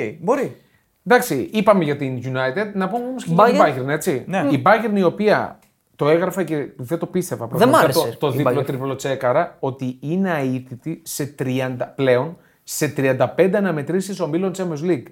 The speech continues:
Speaker 2: Τριάντα τρεις νίκες, τρεις ισοπαλίες. Ε,
Speaker 1: Το
Speaker 2: είναι
Speaker 1: δι-,
Speaker 2: συγκλονιστικό το
Speaker 1: το
Speaker 2: νούμερο.
Speaker 1: δύο χιλιάδες δεκαεπτά έχει να χάσει όμιλος.
Speaker 2: Είναι συγκλονιστικό
Speaker 3: Δεν
Speaker 2: το
Speaker 3: μ'
Speaker 2: νούμερο.
Speaker 3: άρεσε η Bayern,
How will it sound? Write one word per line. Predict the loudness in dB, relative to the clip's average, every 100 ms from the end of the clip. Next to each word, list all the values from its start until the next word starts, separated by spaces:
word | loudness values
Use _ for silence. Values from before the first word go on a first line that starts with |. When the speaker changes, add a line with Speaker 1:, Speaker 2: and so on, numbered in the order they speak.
| _
Speaker 2:
Τριάντα | -2 2 2 0 -4
τρεις | -4 -4
νίκες, | -4 -8 -6 -6 -6 -14 _ _ _
τρεις | -6 -4 -2
ισοπαλίες. | -6 -8 -4 -4 -6 -10 -14 -20 _ _ -12
Ε, | -6
Speaker 1:
Το |
Speaker 2:
είναι | 0 2
Speaker 1:
δι-, | 2
Speaker 2:
συγκλονιστικό | 2 4 4 2 -2 -2
το | 0
Speaker 1:
το |
Speaker 2:
νούμερο. | 0 0
Speaker 1:
δύο | 0
χιλιάδες | 2 0
δεκαεπτά | 0 -2 0
έχει | -2
να | -4
χάσει | -8 -8 -6
όμιλος. | -4 -2
Speaker 2:
Είναι | -2
συγκλονιστικό | -4 0 0 0 -4 -2 2
Speaker 3:
Δεν | 6
Speaker 2:
το |
Speaker 3:
μ' | 6
Speaker 2:
νούμερο. | 4 0
Speaker 3:
άρεσε | -2
η | 0
Bayern, | 0 -2